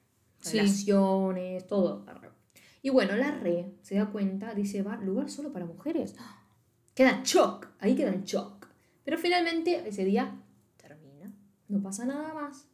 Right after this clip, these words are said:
Speaker 2: Lo que sí vemos, esto es flashback, ¿eh? En el ahora la tenemos a Soul, la sobrina, hablando con la abuela, o sea, la mamá de la tía, <laughs> arre,
Speaker 1: Sí.
Speaker 2: diciendo, tipo, que la vio pasar a la tía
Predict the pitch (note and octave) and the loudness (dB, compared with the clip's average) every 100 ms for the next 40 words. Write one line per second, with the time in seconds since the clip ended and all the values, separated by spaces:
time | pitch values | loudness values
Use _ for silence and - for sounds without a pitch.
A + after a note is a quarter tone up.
0 | _ _ _ - F3+ F#3+ G3 B3 B3+ A#3+ | _ _ _ -6 -6 -4 -6 -4 0 0
1 | B3 B3 C4 - E3 C#3+ - - - G3 | 0 -4 -4 -6 -8 -10 -18 -20 -18 -18
2 | - G3 G#3 A#3+ C#4 C#4 F#3+ F#3+ A#3+ F#3+ | -4 2 4 6 4 4 4 2 -2 -6
3 | F#3 F3+ F#3 G3 G3+ G3 - B3+ F3 - | -6 -6 -2 0 0 -2 0 2 0 -4
4 | - - - E3 E3 - _ _ - G#3 | -10 -6 -6 -6 -10 -14 _ _ 0 4
5 | D4+ C#4 G3 D3+ F3 G3+ G3 G#3+ G3+ G3 | 6 6 4 2 4 4 6 4 4 2
6 | F3 G3+ G3+ F#3+ F#3+ - - - G3+ C4+ | 2 2 2 2 0 -4 -6 -2 2 2
7 | D4+ - - A#3 A3 G3 - - - B3 | 0 -4 -4 2 4 2 0 -8 -2 -2
8 | C#4+ D4 C#4 B3+ C4 G#3+ F#3+ F#3 A3 B3 | 0 -2 -2 0 0 2 2 4 4 6
9 | A#3 A#3+ A#3+ G3+ G#3 B3+ D4 | 4 6 4 4 2 2 0